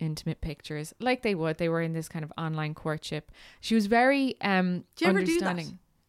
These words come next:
Speaker 1: Never sent a nude.
Speaker 2: We never,
Speaker 1: Never.
Speaker 2: I definitely would have if the to-, technology was there.
Speaker 1: All right, Jen.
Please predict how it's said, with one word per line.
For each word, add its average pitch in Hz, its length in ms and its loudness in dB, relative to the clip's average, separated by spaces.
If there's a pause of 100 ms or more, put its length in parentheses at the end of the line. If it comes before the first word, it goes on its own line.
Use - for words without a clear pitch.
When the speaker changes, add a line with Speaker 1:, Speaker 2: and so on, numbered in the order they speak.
(340)
Speaker 1:
Never 180 340 0
sent 165 280 -6
a 170 40 -8
nude. 156 280 -8 (1300)
Speaker 2:
We 285 140 -2
never, 320 240 2
Speaker 1:
Never. - 100 0
Speaker 2:
I 247 80 4
definitely 285 400 -2
would 208 260 0
have 160 220 -4
if 185 200 -6
the 185 100 -6
to-, 185 320 -4 (100)
technology 175 600 -6
was 143 180 -10
there. - 360 -10 (360)
Speaker 1:
All 226 100 2
right, 151 180 2 (400)
Jen. 208 260 0